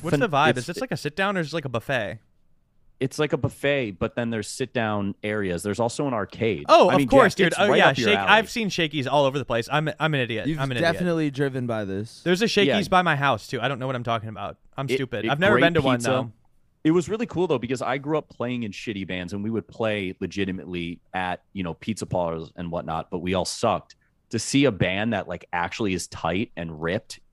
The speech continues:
Speaker 2: in that atmosphere was fucking awesome.
Speaker 1: Oh, I'm sure it's incredible. So they're just like, what was it for?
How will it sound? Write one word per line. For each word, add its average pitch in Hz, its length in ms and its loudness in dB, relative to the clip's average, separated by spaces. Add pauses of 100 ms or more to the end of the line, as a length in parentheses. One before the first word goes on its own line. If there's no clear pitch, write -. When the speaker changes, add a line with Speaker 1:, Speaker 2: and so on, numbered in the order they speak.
(180)
Speaker 2:
in 98 140 0
that 101 260 -2
atmosphere 95 500 -2
was 87 140 -2
fucking 82 640 -6
awesome. 82 360 -4
Speaker 1:
Oh, 151 80 -4
I'm 131 200 -2
sure 143 180 -6
it's 123 100 -8
incredible. 120 580 -8 (680)
So 165 200 0
they're 175 220 4
just 160 200 -2
like, 131 320 0
what 151 180 -4
was 190 140 -2
it 160 140 -4
for? 147 420 -8